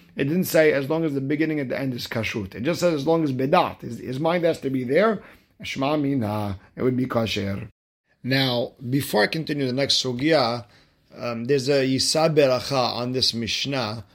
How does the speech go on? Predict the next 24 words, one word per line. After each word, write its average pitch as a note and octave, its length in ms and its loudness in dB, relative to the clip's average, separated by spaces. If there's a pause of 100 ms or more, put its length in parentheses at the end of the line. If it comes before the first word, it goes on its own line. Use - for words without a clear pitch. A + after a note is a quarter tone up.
(120)
which B2 160 -8
explains B2+ 460 0
that A2+ 340 -2 (220)
we C3 260 2
are E3 180 4
talking D#3+ 400 0
a C3+ 60 -2
lot C3+ 140 0
of B2 60 -12
times B2+ 260 -4
about A2+ 400 -4
holacha, B2 840 0 (240)
a - 40 -12
shaliach B2+ 480 2
who's B2 240 -4
supposed A#2 300 -6
to A#2 60 -4
bring A#2+ 280 -2
over C3+ 260 4
the B2 100 -2
get B2 200 0
to A2+ 80 -8
the G#2 100 -2
woman, D#3 400 2